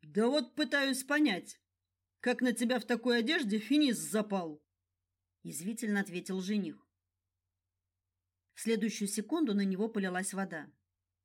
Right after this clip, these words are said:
Правда, цели своей не достигла. Этот ирод, намеренно доводивший меня до ручки, заранее защиту поставил. "Прибью!" разозлившись, пообещала я.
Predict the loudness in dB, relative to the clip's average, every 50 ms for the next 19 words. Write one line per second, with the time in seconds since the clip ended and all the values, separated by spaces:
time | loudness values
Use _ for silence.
0 | _ _ _ _ _ -2 0 0 2 2 0 0 0 0 0 0 0 0 -2 0
1 | 0 0 0 0 -2 -2 -4 -4 -4 -4 -4 -4 -6 -8 -12 -14 -18 _ _ _
2 | _ _ _ _ _ _ _ _ _ _ _ _ _ _ _ -6 -6 -2 -2 -2
3 | -2 0 2 2 2 2 0 0 0 2 4 4 2 2 0 -2 -6 -6 -4 -2
4 | -2 0 0 -2 -4 -4 -4 -4 -4 -4 -4 -2 -2 -2 -2 -2 -4 -6 -12 -14
5 | -16 -18 -18 _ _ _ _ _ -12 -6 -2 0 0 0 0 0 0 0 0 -2
6 | -2 -2 -2 -4 -4 -4 -6 -8 -8 -8 -10 -8 -8 -8 -8 -8 -8 -12 -14 -18
7 | _ _ _ _ _ _ _ _ _ _ _ _ _ _ _ _ _ _ _ _
8 | _ _ _ _ _ _ _ _ _ -4 2 2 2 4 2 2 4 2 2 2
9 | -2 -6 -16 _ _ _ _ _ _ _ _ _ _ _ _ _ _ _ _ _
10 | _ _ _ _ -10 -8 -6 -6 -4 -2 0 0 0 0 -2 -6 -6 -4 -4 -4
11 | -4 -4 -6 -8 -4 -2 -2 -2 -2 -4 -6 -6 -8 -10 -12